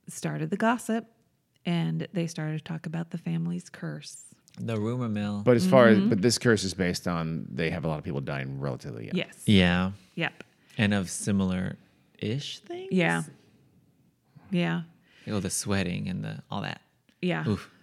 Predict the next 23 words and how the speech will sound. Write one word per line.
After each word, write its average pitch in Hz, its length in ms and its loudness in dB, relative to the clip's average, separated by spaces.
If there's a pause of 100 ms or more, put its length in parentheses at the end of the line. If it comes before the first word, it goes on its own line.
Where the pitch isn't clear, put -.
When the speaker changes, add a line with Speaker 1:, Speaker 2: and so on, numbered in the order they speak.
(360)
Speaker 1:
One 214 240 4
of, 254 160 2
Speaker 2:
Scary. - 120 -10
Speaker 1:
yeah. 160 300 -2 (280)
One 220 240 4
of 247 100 2
Vincenzo's 202 880 0
grandsons, 175 960 -2 (880)
uh, 165 200 0 (100)
Pietro 180 560 -2
was 175 240 -8
his 160 180 -12
name. 156 280 -6
He 196 140 0
was 233 160 -2
born 185 240 2
in 175 160 -2
eighteen 175 380 -2
ninety-four. 156 800 -4 (420)
He 233 160 -2
was 247 200 0
not 254 200 0
wealthy, 185 640 2